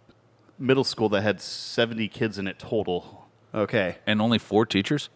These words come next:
Speaker 1: Uh, actually,
Speaker 3: I guess
Speaker 1: sixth,
Speaker 3: that's
Speaker 1: seventh,
Speaker 3: less
Speaker 1: eighth,
Speaker 3: than
Speaker 1: sixth, there were six teachers. There was two for each grade, sixth, seventh, and eighth.
Speaker 3: Damn.
Speaker 1: Our, uh, our school was in an old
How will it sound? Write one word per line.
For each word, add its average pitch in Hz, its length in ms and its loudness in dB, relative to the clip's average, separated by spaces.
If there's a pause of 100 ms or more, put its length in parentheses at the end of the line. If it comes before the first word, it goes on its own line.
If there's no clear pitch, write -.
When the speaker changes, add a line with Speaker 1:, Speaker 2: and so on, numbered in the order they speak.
(960)
Speaker 1:
Uh, 104 480 2 (160)
actually, 131 480 4 (240)
Speaker 3:
I 123 80 -2
guess 156 160 4
Speaker 1:
sixth, - 40 0
Speaker 3:
that's 104 100 2
Speaker 1:
seventh, 113 160 2
Speaker 3:
less 107 100 4
Speaker 1:
eighth, 107 80 0
Speaker 3:
than 104 100 0
Speaker 1:
sixth, - 240 2
there 139 120 8
were 143 60 6
six - 240 0
teachers. 95 280 -6
There 95 80 -2
was 95 160 -8
two 139 180 2
for 117 160 -6
each 101 280 -8
grade, 80 280 -6 (380)
sixth, - 240 -6
seventh, 90 220 -4
and 85 100 -12
eighth. 78 160 -16 (680)
Speaker 3:
Damn. 87 300 -10 (240)
Speaker 1:
Our, 107 240 6
uh, 98 160 4
our 101 200 0
school 151 320 4
was 104 180 2
in 95 100 -4
an 92 120 -4
old 104 280 2